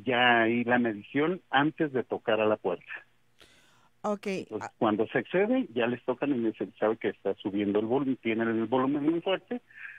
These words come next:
Speaker 1: le pedimos que lo baje.
Speaker 2: ¿A partir de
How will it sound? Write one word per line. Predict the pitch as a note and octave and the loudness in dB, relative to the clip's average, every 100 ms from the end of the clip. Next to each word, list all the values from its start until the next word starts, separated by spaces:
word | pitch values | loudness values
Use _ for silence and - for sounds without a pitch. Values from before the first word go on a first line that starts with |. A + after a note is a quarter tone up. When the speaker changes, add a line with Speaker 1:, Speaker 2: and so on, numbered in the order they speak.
| - | -10
Speaker 1:
le | A#2 A2+ | -6 -2
pedimos | A2 A2 A#2 A#2+ - | -2 0 -2 -4 -8
que | |
lo | D#3+ | -6
baje. | D3+ - - _ _ _ _ _ _ _ _ _ | -6 -8 -12 _ _ _ _ _ _ _ _ _
Speaker 2:
¿A | G3+ | -6
partir | G#3 A3+ G#3+ - C4 D4 D#4+ | -2 0 0 -2 -2 0 -2
de | - G3 G#3+ | -6 0 0